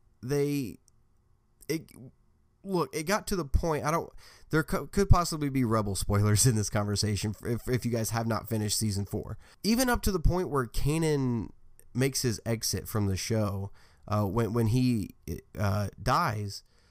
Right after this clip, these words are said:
four years, they built up a lot during that four years for Kanan, especially between, uh, the novel A New Dawn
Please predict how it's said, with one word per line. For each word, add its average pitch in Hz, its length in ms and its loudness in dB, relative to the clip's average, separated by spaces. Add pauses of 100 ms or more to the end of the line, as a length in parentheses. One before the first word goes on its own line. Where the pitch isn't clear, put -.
(1400)
four 277 340 0
years, 254 800 0 (300)
they 147 260 0
built 240 280 0
up 196 160 0
a 135 40 0
lot 123 480 0
during 120 220 0
that 104 160 -4
four 120 260 0
years 127 340 0
for - 320 -4
Kanan, 139 340 0
especially 185 380 -4
between, 147 520 0
uh, 107 180 0
the 107 160 -6
novel 123 280 0
A 117 60 2
New 117 100 0
Dawn 143 380 -2